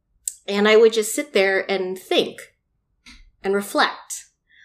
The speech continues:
Um, and I used to love, love those moments. And I don't know when I started it, but, um,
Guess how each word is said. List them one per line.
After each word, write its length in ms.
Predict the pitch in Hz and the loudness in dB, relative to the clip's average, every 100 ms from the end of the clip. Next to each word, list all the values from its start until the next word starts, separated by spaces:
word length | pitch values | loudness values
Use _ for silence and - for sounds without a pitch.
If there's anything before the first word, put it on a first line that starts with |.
| _ _ | _ _
Um, 1000 | 196 196 185 185 180 180 170 165 160 196 _ _ _ - | 2 4 4 2 2 0 -4 -6 -10 -12 _ _ _ 0
and 120 | 220 | 2
I 40 | |
used 200 | 240 233 | 2 0
to 60 | 220 | 2
love, 560 | 196 208 208 190 180 - - | 4 4 2 -2 -10 -16 -2
love 320 | 202 214 233 | 4 4 4
those 220 | 196 180 | 0 0
moments. 540 | 180 160 156 156 175 - | -4 -6 -4 -6 -8 -8
And 380 | 180 175 165 160 - _ - - - | -6 -6 -8 -14 -20 _ -20 -20 -2
I 100 | 214 | 2
don't 160 | 349 392 | 6 6
know 180 | 381 | 6
when 300 | 208 190 262 | 2 2 2
I 120 | 302 247 | 2 -2
started 520 | - 208 220 277 214 | -2 -2 0 2 2
it, 240 | 175 175 | 0 0
but, 300 | 190 185 - - _ 208 | 0 0 -2 -8 _ -4
um, 500 | 202 196 180 180 | -2 -2 -4 -12